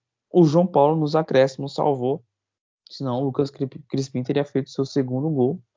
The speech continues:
mas ele bateu mal e o, e o, e o goleiro foi bem, esperou, né, o máximo que pôde ali e salvou o Santos de uma derrota.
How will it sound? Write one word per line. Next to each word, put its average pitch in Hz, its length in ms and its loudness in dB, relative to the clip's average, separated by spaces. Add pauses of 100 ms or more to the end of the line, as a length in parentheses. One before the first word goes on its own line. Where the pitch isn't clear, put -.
(400)
mas 120 300 0
ele 123 200 0
bateu 147 400 2
mal 175 320 4
e 196 60 2
o, 202 180 0
e - 120 -4
o, 143 180 -4
e - 60 -6
o 165 80 0
goleiro 151 320 0
foi 160 160 0
bem, 131 280 -4 (380)
esperou, 135 1000 4
né, 127 200 -6
o 127 80 -8
máximo 127 420 -8
que 123 140 -20
pôde 123 300 -4
ali 120 220 -4
e 135 40 -4
salvou 151 400 4
o 160 40 0
Santos 139 300 -4
de 135 100 -12
uma 143 200 -6
derrota. 135 560 -4